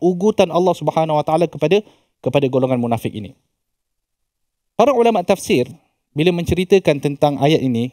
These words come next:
mereka suka membawa hadis Nabi sallallahu alaihi wasallam yang kita telah bacakan di awal episod ini, di mana "lau ta'lamun", ha,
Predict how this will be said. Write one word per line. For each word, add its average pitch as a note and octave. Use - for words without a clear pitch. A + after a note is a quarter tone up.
mereka D#3+
suka E3+
membawa D3
hadis D3+
Nabi D#3+
sallallahu D3
alaihi C#3
wasallam C#3+
yang C3
kita C3+
telah C3+
bacakan C#3
di A#2+
awal C3
episod A#2+
ini, A#2
di C3
mana D3+
"lau D3
ta'lamun", C#3
ha, F#3